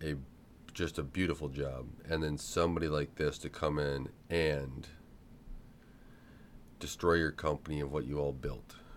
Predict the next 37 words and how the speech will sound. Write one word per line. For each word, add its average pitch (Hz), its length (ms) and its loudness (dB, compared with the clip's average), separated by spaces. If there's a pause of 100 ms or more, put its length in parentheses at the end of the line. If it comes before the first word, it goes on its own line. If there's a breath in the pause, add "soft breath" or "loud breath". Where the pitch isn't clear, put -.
(240 loud breath)
because 78 400 -2
it's 78 220 -2
a 76 60 -4
shame. 71 340 0
Now, 78 380 8 (320)
J-, 76 100 -12 (720 loud breath)
James 104 280 8
O'Keefe 95 500 2
probably 87 400 8
can 85 200 2
restore 76 360 4
Project 71 400 2
Veritas, 73 480 2
but 73 180 -4
does 87 160 8
he 80 100 0
do 87 220 0
something 71 440 0
else? 67 300 -2
I 85 120 6
know, 82 220 6 (440 loud breath)
I, 85 200 8 (340)
all 98 140 10
my 87 120 10
Project 85 400 4
Veritas 80 560 4
stuff - 260 2
I 78 160 6
unsubscribe 73 640 0
from. 67 240 -4
Project 76 320 2
Veritas 76 720 2 (560)
has 87 260 8
a 78 300 2
large 82 560 6
donation 76 720 2
pool, 71 400 2